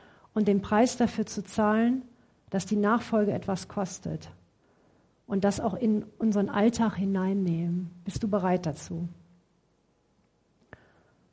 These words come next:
Und der Till, der hat heute Morgen so schön mit diesem, was ist vorher, was ist nachher, das ist uns alles geschenkt, das ist alles schon da. Das hat damit nichts zu tun, beziehungsweise das, was Till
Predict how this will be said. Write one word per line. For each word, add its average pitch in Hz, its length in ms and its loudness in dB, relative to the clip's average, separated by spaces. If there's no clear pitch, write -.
Und 196 60 0
der 190 120 4
Till, 247 220 6
der 208 120 6
hat 196 160 2
heute 196 180 -2
Morgen 202 260 0
so 196 100 -4
schön 202 360 -2
mit 185 140 -2
diesem, 180 420 -2
was 196 180 -2
ist - 140 -18
vorher, 202 420 -2
was 180 160 -4
ist - 180 -16
nachher, 185 340 -4
das 170 140 -6
ist 180 180 -8
uns 180 160 -4
alles 240 340 0
geschenkt, 170 540 -6
das 175 100 -8
ist - 140 -12
alles 240 320 -2
schon 214 200 0
da. 185 300 -2
Das 220 280 -2
hat 165 260 -4
damit 185 440 -2
nichts - 420 -6
zu - 140 -10
tun, 185 360 -4
beziehungsweise 170 800 -4
das, 190 280 -4
was 190 180 -8
Till 254 320 0